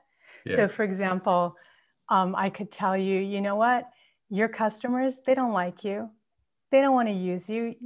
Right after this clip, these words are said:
Speaker 2: They need to use you because they know that they can't do it on their own.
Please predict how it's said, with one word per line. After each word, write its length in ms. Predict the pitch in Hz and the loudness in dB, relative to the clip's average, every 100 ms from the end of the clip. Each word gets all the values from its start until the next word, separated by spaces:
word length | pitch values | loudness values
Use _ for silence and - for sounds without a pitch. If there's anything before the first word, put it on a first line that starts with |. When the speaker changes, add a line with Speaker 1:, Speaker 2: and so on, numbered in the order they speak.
| 254 _ - | -18 _ -2
Speaker 2:
They 120 | 254 | 0
need 200 | 262 285 | 2 2
to 80 | 277 | 2
use 380 | 240 196 175 156 | 2 2 -2 -4
you 120 | 165 | -8
because 360 | 160 208 214 185 | -6 -6 -6 -2
they 120 | 208 | 0
know 160 | 214 233 | 2 2
that 160 | 233 | 2
they 100 | 226 | -2
can't 300 | 226 233 220 | -4 -2 -2
do 140 | 214 214 | -2 -2
it 60 | |
on 140 | 208 196 | 0 0
their 180 | 190 185 | -2 -2
own. 260 | 214 269 | -2 -4